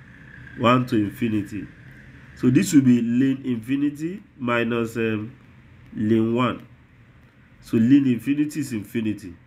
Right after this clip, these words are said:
Ln one is zero. So this will be infinity. So this does not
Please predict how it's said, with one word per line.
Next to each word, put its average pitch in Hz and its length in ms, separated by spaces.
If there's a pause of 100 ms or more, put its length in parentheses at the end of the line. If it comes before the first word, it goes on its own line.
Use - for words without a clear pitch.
(640)
Ln 123 280
one 139 240
is 98 160
zero. 98 380 (100)
So 101 320 (160)
this 139 220
will 113 80
be 101 160
infinity. 95 580 (420)
So 123 120
this 156 400
does 107 400
not 123 400